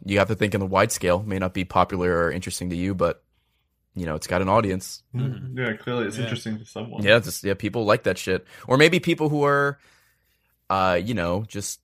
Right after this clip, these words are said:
Speaker 1: stay home a lot, and that's the extent of their travel. You know, they might just
Speaker 3: Yeah.
Speaker 1: watch other people go places and feel like they're a part of it.
Speaker 3: I mean, I
Speaker 1: which
Speaker 3: fe-
Speaker 1: sounds sad, but I'm sure that's absolutely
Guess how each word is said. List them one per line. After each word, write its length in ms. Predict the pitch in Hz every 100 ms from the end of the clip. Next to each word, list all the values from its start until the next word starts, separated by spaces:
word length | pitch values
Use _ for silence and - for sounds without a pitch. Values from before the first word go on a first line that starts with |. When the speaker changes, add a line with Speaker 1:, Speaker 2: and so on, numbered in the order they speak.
| -
Speaker 1:
stay 240 | - 110 107
home 260 | 98 107
a 60 | 117
lot, 360 | 110 110 110 87
and 180 | 85 90
that's 340 | 90 - - _ _ _ _ _ -
the 80 | 82
extent 400 | - - 92 107
of 80 |
their 120 | 95 98
travel. 500 | - 95 110 90 -
You 80 | 85
know, 160 | 95 104
they 100 | 92
might 160 | 87
just 160 | 107 107
Speaker 3:
Yeah. 20 | 92
Speaker 1:
watch 220 | 90 110
other 140 | 101
people 260 | - 107 104
go 180 | 95 104
places 400 | 113 107 - 95
and 100 | 90
feel 140 | 92
like 160 | 95 90
they're 120 | 98
a 40 |
part 220 | - 101
of 80 | 95
it. 180 | 85 - 151
Speaker 3:
I 100 | 151
mean, 140 | 170
I 60 | 147
Speaker 1:
which 120 | -
Speaker 3:
fe- 60 |
Speaker 1:
sounds 260 | 147 147 123
sad, 360 | - 131 143 92
but 100 | 92
I'm 220 | 95 92
sure 180 | - 104
that's 180 | 92 95
absolutely 580 | 95 - 101 104 95